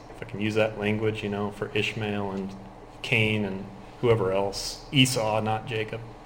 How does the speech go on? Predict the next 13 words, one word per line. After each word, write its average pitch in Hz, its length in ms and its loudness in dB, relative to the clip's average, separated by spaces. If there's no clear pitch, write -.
or, 110 220 2
uh, 120 100 -2
sorry, 98 360 2
Esau 113 400 -2
instead 104 340 -8
of, - 40 2
um, 117 500 8
I 139 80 10
think 143 200 10
that's 131 220 10
also 135 260 10
the 117 120 2
case, - 540 2